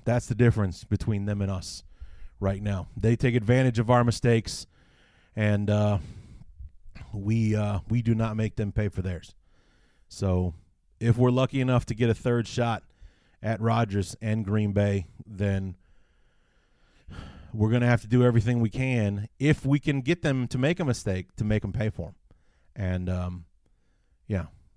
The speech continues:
So anyway, that's all I got. You know, the, the Bears, uh, I talked about it in the knee-jerk reaction. We had that drive that, that ended the third quarter. We started the fourth quarter.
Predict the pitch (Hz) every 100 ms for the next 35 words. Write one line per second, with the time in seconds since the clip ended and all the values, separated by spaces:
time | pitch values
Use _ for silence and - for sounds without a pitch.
0 | _ - 98 90 82 - _ _ _ _
1 | _ _ _ - 143 120 85 - - -
2 | - - - - _ - 131 160 185 160
3 | 147 131 113 - - - - - 131 120
4 | 117 120 127 123 117 113 104 139 143 143
5 | 123 143 131 127 120 - _ - _ _
6 | - 104 - 139 135 131 131 131 127 127
7 | 120 127 - 123 120 120 - 117 113 104
8 | 123 117 113 104 113 117 113 101 107 104
9 | - _ _ _ _ - 101 - 131 139
10 | 127 123 131 127 - 131 127 123 113 -
11 | 127 127 117 110 123 117 - - 120 117
12 | 117